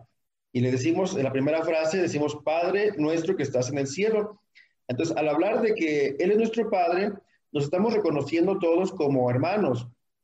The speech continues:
Entonces, en esa parte ya, tú al disponerte en la oración y decir, "Padre nuestro", si es nuestro, entonces tú dices, "Bueno, es mi Padre, es el de los demás". Entonces, tengo que reconocer que es un Padre en común, que es un Padre que está en el cielo, que es nuestro Creador,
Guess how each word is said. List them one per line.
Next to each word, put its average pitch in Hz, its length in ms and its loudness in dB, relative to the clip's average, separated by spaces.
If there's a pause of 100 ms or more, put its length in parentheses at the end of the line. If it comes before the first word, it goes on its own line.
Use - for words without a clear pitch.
Entonces, 156 520 0 (320)
en 131 160 -2
esa 180 220 -2
parte 175 300 0
ya, 170 320 0 (160)
tú 180 100 0
al 214 80 0
disponerte 165 520 -2
en 175 60 2
la 151 60 0
oración 135 340 0
y 151 40 0
decir, 139 500 -2 (300)
"Padre 196 340 0
nuestro", 180 640 0 (100)
si - 200 -4
es 202 100 4
nuestro, 190 340 0
entonces 175 260 0
tú 170 80 0
dices, 165 200 2
"Bueno, 131 320 -2
es 143 160 -4
mi 170 80 -2
Padre, 170 420 0 (300)
es 135 160 -4
el 160 100 2
de 147 60 2
los 127 120 2
demás". 104 260 0
Entonces, 135 220 -2
tengo 180 140 0
que 185 60 0
reconocer 175 540 0 (280)
que 151 60 -2
es 151 100 -4
un 165 160 -4
Padre 160 420 0
en 127 140 -2
común, 208 680 0 (180)
que - 100 -2
es 165 120 -2
un 175 140 -2
Padre 160 340 2
que 139 60 -4
está 127 140 -6
en 160 60 0
el 160 60 0
cielo, 175 400 2
que 147 120 -4
es 151 80 0
nuestro 156 260 -4
Creador, 135 500 0